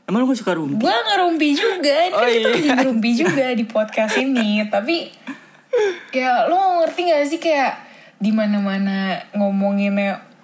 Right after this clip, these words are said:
Speaker 2: apalah orang lain, sampai kayak fisik
Speaker 3: Oh.
Speaker 2: orang lain, ngehi-, ngehina-hina fisik orang lain, atau ngomongin kayak selebgram gitu, tuh gue gak suka banget. Dan gue pernah juga ada di circle,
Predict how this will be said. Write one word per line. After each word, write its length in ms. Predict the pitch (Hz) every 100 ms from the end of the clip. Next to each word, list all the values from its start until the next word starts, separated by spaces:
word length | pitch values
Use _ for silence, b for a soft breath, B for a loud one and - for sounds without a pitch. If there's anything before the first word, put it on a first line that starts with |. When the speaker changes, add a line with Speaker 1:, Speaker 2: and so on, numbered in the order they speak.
| _
Speaker 2:
apalah 640 | - 208 - 285 302 311 294
orang 240 | 254 226
lain, 480 | 220 214 220 226 226
sampai 320 | 220 208 208
kayak 320 | 202 208 190
fisik 500 | - 208 214 - 233
Speaker 3:
Oh. 80 | 202
Speaker 2:
orang 220 | 220 208
lain, 280 | 208 208 214 214
ngehi-, 200 | 214 208
ngehina-hina 720 | 185 196 208 202 208 208 208
fisik 300 | 202 208 208
orang 180 | 208 196
lain, 380 | 196 196 196 202 202 B B
atau 240 | 190 196 196
ngomongin 480 | 190 190 196 190
kayak 320 | 190 208 - -
selebgram 880 | 190 190 202 - 196 240 233 226 233
gitu, 220 | 208 208
tuh 80 | 226
gue 140 | 226
gak 120 | 220
suka 220 | 185 - 170
banget. 540 | 170 170 180 180 180
Dan 160 | 175 175
gue 160 | 202
pernah 240 | 208 196 180
juga 240 | 185 185
ada 180 | 180 185
di 140 | 185
circle, 560 | 180 180 - 190 196